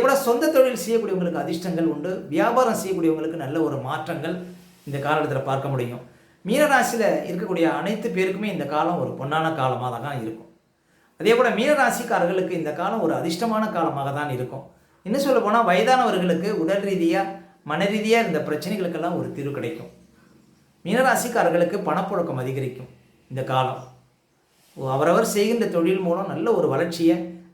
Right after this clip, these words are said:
நல்ல ஒரு முன்னேற்றத்தை இந்த காலத்துல பார்க்க முடியும். நல்ல ஒரு தெளிவு கிடைக்கும் மீனராசிக்காரர்களுக்கு. ஏன் அப்படின்னா உங்க ராசிக்கு அதிபதி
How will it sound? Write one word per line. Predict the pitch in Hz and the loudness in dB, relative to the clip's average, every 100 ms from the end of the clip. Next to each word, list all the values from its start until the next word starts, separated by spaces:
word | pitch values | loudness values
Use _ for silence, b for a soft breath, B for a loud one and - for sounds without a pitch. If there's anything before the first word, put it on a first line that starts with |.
| 131 | -8
நல்ல | 170 240 | 0 4
ஒரு | 214 165 | 4 2
முன்னேற்றத்தை | 165 202 190 180 | -2 -2 -2 -4
இந்த | 151 139 | -4 -4
காலத்துல | 143 139 143 135 | -4 -6 -6 -6
பார்க்க | 131 135 | -6 -6
முடியும். | 120 113 113 B B B 185 | -6 -8 -10 B B B -2
நல்ல | 247 320 226 | 2 6 6
ஒரு | 196 226 | 4 4
தெளிவு | 262 320 320 | 6 6 6
கிடைக்கும் | 190 175 160 | 2 -2 -4
மீனராசிக்காரர்களுக்கு. | 185 180 147 - 165 131 123 123 - - _ 143 | -2 -2 -2 -6 -6 -6 -6 -10 -14 -20 _ -2
ஏன் | 185 | 0
அப்படின்னா | 214 185 208 - | 2 2 2 2
உங்க | 170 196 180 | 0 2 2
ராசிக்கு | 190 226 214 | 2 0 0
அதிபதி | 180 170 | 0 0